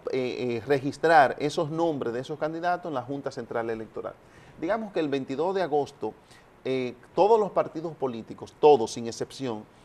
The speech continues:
eh, partidos, movimientos, agrupaciones políticas, tienen que registrar, es la fecha límite, registrar sus candidatos a todas las posiciones a más tardar el veintidós de octubre.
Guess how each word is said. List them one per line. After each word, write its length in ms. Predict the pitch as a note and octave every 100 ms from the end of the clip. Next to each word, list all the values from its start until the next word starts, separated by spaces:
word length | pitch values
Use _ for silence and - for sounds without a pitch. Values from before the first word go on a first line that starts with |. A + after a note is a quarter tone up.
| - - -
eh, 100 | G#2
partidos, 540 | A2+ - C#3 C#3+ B2
movimientos, 760 | A#2 A#2 A2+ C#3 D3+ C3+ A#2 A2+
agrupaciones 540 | G#2+ A2+ A#2 C3 C#3+
políticas, 480 | D3 D#3 B2+ C3+ C3+ -
tienen 320 | D#3 F3+ E3+
que 320 | E3 D3+ D3+ B2+
registrar, 840 | D3 E3+ E3+ - D#3 D#3 B2+ A2 - - - - -
es 140 | C3+
la 80 | D#3
fecha 320 | D3+ E3+ E3+
límite, 420 | D3+ C#3+ A2 A#2+ A#2
registrar 760 | D3 G3 F3+ F3 - C3 A2+ E2+
sus 340 | - E3 G3
candidatos 600 | - D#3 C#3 D#3+ F#3 E3+ C3+
a 40 | -
todas 260 | F3+ F#3+
las 100 | D#3+
posiciones 540 | C#3 D3+ D3+ G3 F#3+ E3
a 60 |
más 260 | C#3 E3 F3+
tardar 400 | E3 C3+ C#3+ D3
el 100 | C3
veintidós 360 | A#2+ A#2 A2+ A#2+
de 80 | A2+
octubre. 380 | - G2+ F#2+